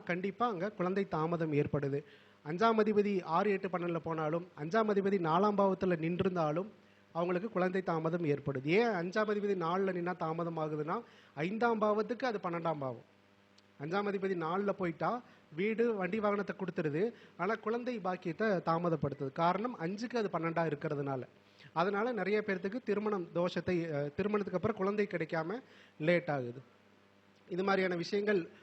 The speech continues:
பார்க்கும்போது, அஹ், ரீசெண்டா ஒரு பா-, பார்த்த ஜாதகத்துல ரெண்டு ஜோசியர் ஓகே பண்ணியிருக்காங்க, ஆனா நம்ம அதை வந்து ரிஜெக்ட் பண்ணிட்டோம். காரணம் என்ன பாத்தீங்கன்னா பொண்ணுக்கு சிம்ம லக்னம், அஞ்சுக்குடைய குரு வந்து பாத்தீங்கன்னா எட்டுல போய் மறைஞ்சிருக்கு,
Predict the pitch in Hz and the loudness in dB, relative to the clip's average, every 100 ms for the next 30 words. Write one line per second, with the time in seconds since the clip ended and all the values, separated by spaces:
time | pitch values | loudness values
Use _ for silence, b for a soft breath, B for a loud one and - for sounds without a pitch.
0 | B - 175 175 170 165 170 220 - B | B 2 2 2 -2 0 0 -2 -4 B
1 | B B _ - 160 196 214 214 220 202 | B B _ -6 0 0 0 2 2 2
2 | 196 180 175 185 196 175 175 185 175 185 | 2 0 2 2 4 4 4 4 2 4
3 | 214 165 165 185 185 190 196 175 180 196 | 4 4 2 2 0 0 2 2 2 -2
4 | 180 170 160 156 151 185 156 180 175 160 | -2 -2 -2 -2 0 -2 0 0 0 0
5 | 156 160 180 156 175 180 175 165 143 170 | 0 0 -2 -2 -4 -4 -4 -4 -2 -4
6 | - 170 196 208 185 185 180 165 170 226 | 0 0 2 2 0 -2 -4 -4 -4 -4
7 | 240 B B - 175 220 233 - 196 214 | -6 B B -2 2 4 2 0 2 4
8 | 208 175 214 185 185 226 214 208 170 170 | 4 2 -2 -2 -2 0 4 4 4 2
9 | 214 190 175 175 165 190 190 151 214 196 | 2 2 0 0 0 0 0 0 -2 0
10 | 180 160 143 139 139 - | 0 0 0 0 -2 -4